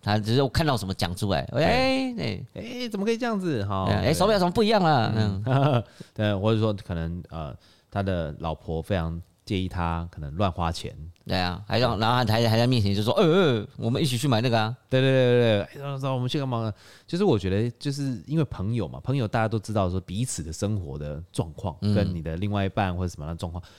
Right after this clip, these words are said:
Speaker 2: 举例来说，有些另外一半就是很讨厌你很晚回家。
Speaker 1: 对。
Speaker 2: 有些另外一半就很讨厌你喝醉。
Speaker 1: 是。
Speaker 2: 有些那，另外一半就很讨厌你去打，打麻将。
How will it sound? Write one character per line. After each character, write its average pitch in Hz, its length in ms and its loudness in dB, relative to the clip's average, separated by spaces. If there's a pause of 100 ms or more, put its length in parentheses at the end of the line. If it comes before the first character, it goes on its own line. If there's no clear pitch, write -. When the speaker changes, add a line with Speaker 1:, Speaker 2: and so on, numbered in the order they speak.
(180)
Speaker 2:
举 87 120 -6
例 98 60 0
来 85 60 -2
说， 95 220 -4 (180)
有 90 180 0
些 123 320 0 (460)
另 120 100 0
外 110 120 0
一 - 20 -2
半 98 160 -2
就 95 160 -2
是 92 80 -4
很 85 160 -6
讨 82 140 -4
厌 82 120 -4
你 76 80 -12 (160)
很 - 180 -12
晚 73 120 -6
回 - 140 -16
家。 65 240 -14 (520)
Speaker 1:
对。 - 200 -14
Speaker 2:
有 - 60 2
些 101 100 2
另 120 80 6
外 117 40 4
一 113 40 4
半 113 100 4
就 104 80 2
很 101 100 2
讨 78 200 -8
厌 85 100 -2
你 73 80 -8
喝 82 180 -8
醉。 - 240 -12 (220)
Speaker 1:
是。 95 340 -4 (140)
Speaker 2:
有 95 100 0
些 123 200 2
那， 123 220 2
另 117 120 -2
外 117 80 2
一 110 60 2
半 110 100 -2
就 104 80 -2
很 98 100 -2
讨 87 200 -6
厌 90 80 -2
你 78 60 -6
去 85 100 -10
打， - 260 -10
打 76 100 -14
麻 76 140 -12
将。 76 180 -8